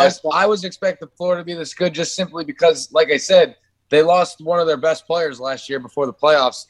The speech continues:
Speaker 2: and I, I don't. I, I, I like Florida a lot. I think the Panthers are the best team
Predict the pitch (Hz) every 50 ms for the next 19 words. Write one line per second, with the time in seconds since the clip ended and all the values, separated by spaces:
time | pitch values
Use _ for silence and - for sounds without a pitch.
0 | - 131 135 135 131 127 123 117 - - _ _ _ _ _ _ _ _ _ _
1 | _ _ _ _ _ _ _ _ _ _ _ _ _ _ _ _ _ _ _ _
2 | _ _ _ _ _ _ _ _ _ - 139 151 139 - - - - - _ _
3 | _ _ _ _ _ _ _ _ _ _ _ _ _ _ _ _ _ _ 131 131
4 | 131 123 117 117 113 - - 123 127 - - 135 147 147 - 139 151 160 156 151
5 | 147 147 143 131 - _ _ 131 131 131 131 123 117 117 110 107 107 110 113 110
6 | 110 107 113 120 - - 139 - - - - - 120 120 110 117 107 98 110 110
7 | 104 98 90 117 120 113 - - - - 123 123 123 120 117 110